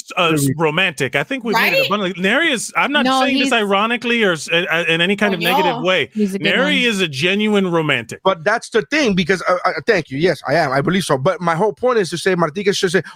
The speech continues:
Speaker 2: "Oh, I want a guy to be, uh, shedding a tear when I walk down the aisle."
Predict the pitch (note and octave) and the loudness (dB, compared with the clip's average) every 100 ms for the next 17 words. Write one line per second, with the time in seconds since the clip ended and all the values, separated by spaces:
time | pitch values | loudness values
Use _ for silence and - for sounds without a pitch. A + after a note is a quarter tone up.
0 | - G#3+ F#3+ F3+ G3 F#3 F#3+ F3 E3+ C3+ | -2 0 2 0 -2 0 0 0 -2 -2
1 | D#3+ - G3 F#3+ F3 - G3+ F3+ D#3 D3 | -2 0 0 0 -2 -2 0 2 2 2
2 | D#3+ D#3+ D#3 E3+ F3+ C#3 | 2 0 -2 0 2 0